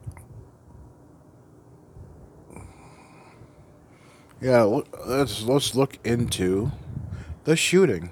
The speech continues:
Let me go ahead and just, n-, I'm sure there's only this one result. Shooting.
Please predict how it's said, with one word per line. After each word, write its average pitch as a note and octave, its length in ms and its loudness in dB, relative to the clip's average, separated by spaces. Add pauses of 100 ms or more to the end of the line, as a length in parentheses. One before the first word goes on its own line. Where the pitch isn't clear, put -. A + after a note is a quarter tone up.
(140)
Let - 140 -14
me D#3 80 -4
go C3+ 180 -2
ahead G#2 200 0
and G#2 100 -6
just, G2+ 200 -8 (1400)
n-, G2 260 -6 (160)
I'm G#2 140 0
sure A#2+ 320 4
there's G#2+ 220 -2
only G#2+ 180 4
this F#2 220 -2 (120)
one F#2+ 220 -6
result. F#2 400 0 (640)
Shooting. F#2+ 840 -2